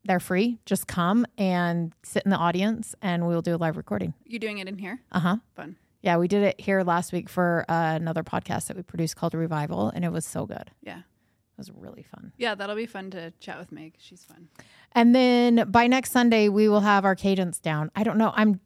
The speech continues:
Speaker 1: I can't decide. Are we gonna do two or three episodes a week now? I don't know.
Speaker 2: It's up to you.
Speaker 1: I know.
Speaker 2: Boss lady.
Speaker 1: I need to decide. I th-, at least two this week.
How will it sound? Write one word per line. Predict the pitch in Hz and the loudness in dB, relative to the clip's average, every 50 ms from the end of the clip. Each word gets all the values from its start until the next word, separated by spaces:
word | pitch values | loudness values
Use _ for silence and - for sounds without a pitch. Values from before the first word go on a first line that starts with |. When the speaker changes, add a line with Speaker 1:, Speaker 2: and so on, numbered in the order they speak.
| - | -14
Speaker 1:
I | - - | -16 -14
can't | - - 214 202 | -8 -6 -6 -4
decide. | 190 - - 196 180 | -4 -2 -2 -2 0
Are | 180 | 0
we | 175 | 0
gonna | 180 196 196 | 0 0 0
do | 185 190 | 0 -2
two | - - - - - 202 196 | -2 -4 -8 -6 -4 -2 -2
or | 185 | -2
three | - - - 185 180 | -2 -2 -4 -4 -4
episodes | 185 185 - 202 - 196 180 165 - | -4 -6 -8 -8 -6 -6 -6 -6 -8
a | 170 | -10
week | 190 214 214 - - | -10 -12 -14 -14 -16
now? | 175 160 165 165 170 | -14 -14 -14 -16 -16
I | 175 | -16
don't | 175 180 170 190 | -16 -14 -14 -10
know. | 202 220 214 196 175 - _ _ _ _ _ _ _ _ _ _ _ _ _ _ _ _ _ _ _ _ | -6 -6 -6 -6 -6 -10 _ _ _ _ _ _ _ _ _ _ _ _ _ _ _ _ _ _ _ _
Speaker 2:
It's | _ - - | _ -16 -16
up | 190 - - | -16 -14 -14
to | - 175 | -12 -12
you. | 170 196 220 214 - _ _ - - | -10 -10 -10 -12 -14 _ _ -16 -12
Speaker 1:
I | 160 156 | -12 -10
know. | 143 143 131 127 135 - _ _ _ _ _ | -10 -12 -14 -16 -20 -20 _ _ _ _ _
Speaker 2:
Boss | - 180 - 185 - - | -12 -12 -12 -12 -14 -14
lady. | 175 170 175 180 190 | -14 -14 -14 -8 -4
Speaker 1:
I | 185 | -2
need | 180 175 175 170 | -2 -2 -2 -4
to | 165 | -8
decide. | - 160 156 - - 165 160 160 160 165 - _ _ _ _ - | -14 -18 -20 -20 -20 -18 -18 -16 -18 -18 -20 _ _ _ _ -16
I | 160 - | -16 -16
th-, | - 175 196 | -16 -10 -6
at | 196 | -2
least | 208 226 269 262 - - | 2 2 2 2 0 0
two | - - 202 180 | 2 2 4 4
this | 175 170 - - | 4 0 -2 -2
week. | - 151 139 - - - | -4 -6 -6 -8 -12 -20